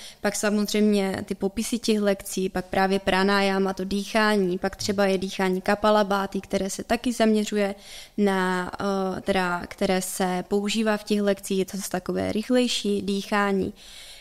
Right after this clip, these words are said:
Pak třeba se můžete, mm,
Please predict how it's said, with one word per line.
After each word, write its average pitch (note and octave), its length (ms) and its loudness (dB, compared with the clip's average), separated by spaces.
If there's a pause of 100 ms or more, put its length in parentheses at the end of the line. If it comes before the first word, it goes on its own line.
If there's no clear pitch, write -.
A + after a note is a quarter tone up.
(120)
Pak G3+ 200 2
třeba G3 720 0
se - 180 -4
můžete, G3 760 0 (180)
mm, G3 720 -2